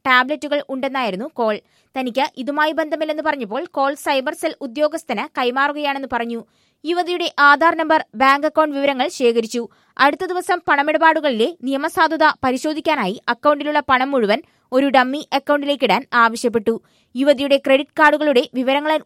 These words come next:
ഉപയോഗിച്ച് നാല് ലക്ഷത്തോളം രൂപയുടെ ഷോപ്പിംഗ് നടത്തി.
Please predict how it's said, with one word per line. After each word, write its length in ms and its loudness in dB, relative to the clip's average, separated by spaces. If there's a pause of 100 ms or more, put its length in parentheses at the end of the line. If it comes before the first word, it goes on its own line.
ഉപയോഗിച്ച് 540 -2 (300)
നാല് 300 4
ലക്ഷത്തോളം 500 -2
രൂപയുടെ 360 -2 (100)
ഷോപ്പിംഗ് 480 -2
നടത്തി. 280 -4